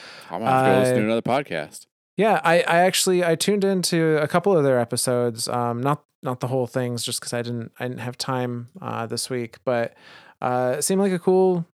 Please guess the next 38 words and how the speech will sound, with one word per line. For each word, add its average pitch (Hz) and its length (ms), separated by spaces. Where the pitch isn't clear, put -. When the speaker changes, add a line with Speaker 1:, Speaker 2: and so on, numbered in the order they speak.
Speaker 2:
cool 170 180
crew, 180 520
cool, 151 560
uh, 143 240
couple 147 240
of 143 60
dudes. 143 360
It's 139 140
a 143 40
very, 147 460
uh, 131 240
conversational 156 680
podcast, 180 580
which - 360
is 143 120
always, 143 400
you - 60
know, 117 120
is, 131 280
is 127 160
plenty 139 300
fun 139 240
to 131 80
listen 131 340
to 135 220
as 127 120
well. 139 320
So, 160 180
Speaker 1:
Absolutely. 127 540
Speaker 2:
uh, 123 480
if, - 400
you 123 80
know, 117 120
if 131 280
they 135 320
did 151 220
in 151 160
fact, - 680